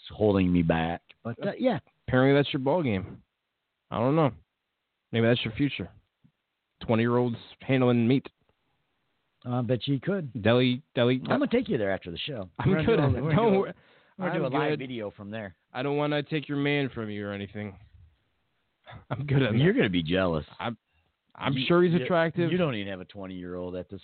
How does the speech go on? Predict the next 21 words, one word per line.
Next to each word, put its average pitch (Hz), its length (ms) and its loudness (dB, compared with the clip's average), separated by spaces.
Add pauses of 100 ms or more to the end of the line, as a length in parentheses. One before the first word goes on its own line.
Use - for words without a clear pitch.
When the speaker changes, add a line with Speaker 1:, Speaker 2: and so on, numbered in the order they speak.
Speaker 1:
point, 85 340 -6
the 82 100 -6
young 92 320 0
twenties. 85 380 -8 (160)
Speaker 2:
No. 98 360 -6 (200)
Speaker 1:
No, 85 220 -10
you're 110 160 -2
gonna 73 120 -2
be 62 60 -20
jealous. 76 300 -8 (1600)
I 101 40 0
hope 175 140 0
they 92 100 -2
can, - 80 -12 (200)
I - 60 -10
hope 175 160 -2
he 170 80 -2
can 87 120 -4
help 90 180 -2
me 78 100 -6
dress 65 300 -6